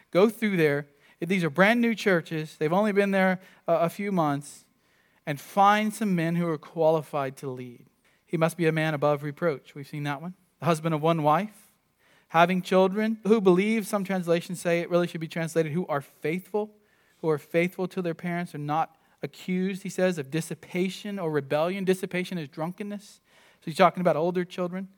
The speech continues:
These children are not rebellious. These teenagers are not out and getting drunk and getting put in jail and doing drugs. That man has lost control of his house.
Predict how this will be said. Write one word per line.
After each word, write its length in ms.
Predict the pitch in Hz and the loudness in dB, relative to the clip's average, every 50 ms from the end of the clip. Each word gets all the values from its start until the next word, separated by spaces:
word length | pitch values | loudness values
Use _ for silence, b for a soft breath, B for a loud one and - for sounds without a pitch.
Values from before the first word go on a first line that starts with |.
| b b b b b b b b b b | b b b b b b b b b b
These 140 | 175 165 - | -8 -6 -4
children 260 | - 190 175 165 165 | -2 -2 -2 -2 -2
are 60 | 160 | -2
not 280 | 165 170 170 156 - - | 0 0 0 0 0 0
rebellious. 680 | 156 156 143 131 147 151 160 175 185 196 190 190 - | 0 0 0 0 0 2 2 0 -2 -4 -8 -10 -12
These 160 | - 165 - | -12 -14 -14
teenagers 760 | - - - 190 185 180 175 170 175 170 190 190 190 185 - | -14 -10 -6 -4 -2 -2 -2 -2 -4 -4 -4 -4 -4 -4 -6
are 80 | - 160 | -6 -2
not 220 | 165 170 170 - - | -2 -2 -2 -2 -2
out 320 | 151 160 175 185 185 - _ b b b b b b b b | 0 0 0 0 -2 -6 _ b b b b b b b b
and 240 | 170 160 151 143 - | -8 -8 -8 -8 -2
getting 280 | - 180 180 170 160 147 | 0 0 0 0 -2 -4
drunk 380 | 147 165 170 180 185 175 - | -2 0 2 2 0 -2 -6
and 80 | 160 143 | -8 -6
getting 220 | 165 170 175 165 | -6 -4 -4 -6
put 160 | - - 185 | -4 -6 -4
in 160 | 180 165 160 147 | -4 -4 -6 -6
jail 380 | 143 156 160 160 170 170 175 | -6 -4 -2 0 0 0 0
and 140 | 160 147 139 | -2 -4 -4
doing 280 | 151 175 175 165 151 139 | -4 -4 -2 -4 -4 -4
drugs. 580 | - 156 156 160 170 175 175 - - - - _ _ _ _ _ _ _ _ _ _ _ | 0 2 2 4 2 0 -2 -8 -20 -20 -20 _ _ _ _ _ _ _ _ _ _ _
That 200 | - 156 151 165 | -6 -6 -6 -4
man 180 | 165 165 165 156 | -2 -2 -2 -2
has 180 | 160 156 143 156 | -2 -4 -2 0
lost 280 | 160 165 165 - - | 0 0 0 -2 -6
control 500 | - 170 151 - - 165 170 175 180 175 | -12 -12 -12 -8 -2 0 2 2 2 2
of 80 | 165 151 | 0 -2
his 100 | 139 135 | -4 -6
house. 540 | 165 160 170 185 202 - - - - - | -4 -2 -2 -2 -4 -6 -12 -20 -20 -20